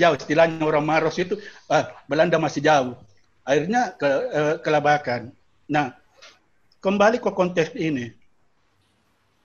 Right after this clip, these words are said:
Saya tidak ingin katakan bahwa apa yang dikatakan bahwa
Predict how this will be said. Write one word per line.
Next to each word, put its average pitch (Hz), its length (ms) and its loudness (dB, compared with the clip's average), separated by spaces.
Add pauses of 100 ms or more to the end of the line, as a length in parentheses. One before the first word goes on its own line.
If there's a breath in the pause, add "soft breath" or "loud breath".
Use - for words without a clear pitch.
(140)
Saya 160 260 0
tidak 175 300 -2
ingin 151 120 -4
katakan 170 520 -2
bahwa 135 180 -2
apa 143 220 -4
yang 139 180 -4
dikatakan 143 460 -6
bahwa 131 420 -4